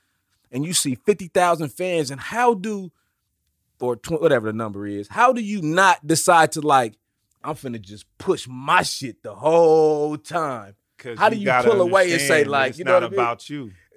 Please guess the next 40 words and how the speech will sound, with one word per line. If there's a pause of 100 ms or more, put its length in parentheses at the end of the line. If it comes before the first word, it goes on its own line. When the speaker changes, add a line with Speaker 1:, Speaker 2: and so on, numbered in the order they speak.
(200)
Speaker 1:
Yeah,
it's
gotta
be
tough,
though.
Speaker 2:
No,
Speaker 1:
It's
Speaker 2:
it's
not,
it's
not, (100)
because
it,
at
the
end
of
the
day, (840)
like,
this
D
J
ing
thing,
bro, (140)
is
what
I
do. (120)
Speaker 1:
Yeah.
Speaker 2:
Like,
this, (160)
I,
Speaker 1:
Yeah.
Speaker 2:
I
understand
Speaker 1:
Yeah.
Speaker 2:
every